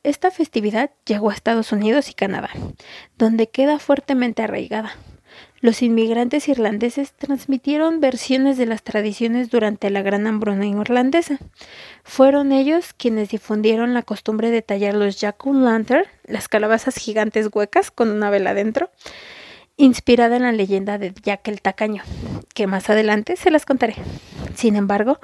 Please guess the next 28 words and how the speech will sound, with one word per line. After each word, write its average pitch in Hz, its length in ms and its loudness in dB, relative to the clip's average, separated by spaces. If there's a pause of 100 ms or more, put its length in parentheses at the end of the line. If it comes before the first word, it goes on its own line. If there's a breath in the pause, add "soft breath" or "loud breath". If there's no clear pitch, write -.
(460 loud breath)
la 262 140 4
fiesta 311 340 4
no 339 160 2
comenzó 269 400 0
a 226 40 0
celebrarse 214 600 -2
masivamente 220 800 -4
hasta 180 320 -4
mil 233 220 0
novecientos 220 520 -4
veintiuno. 226 380 -2 (840 loud breath)
Este 262 260 4
año 294 260 2
se - 160 -8
celebró 220 560 -2
el 254 140 -6
primer 254 400 0
desfile 269 480 2
de 226 100 -2
Halloween 240 480 0
en 214 140 -4
Minnesota, 190 560 -6 (380 loud breath)
y 240 120 2
luego 254 280 4
le 254 120 -4
siguieron 196 400 -6
otros 196 300 -8
estados. 320 400 0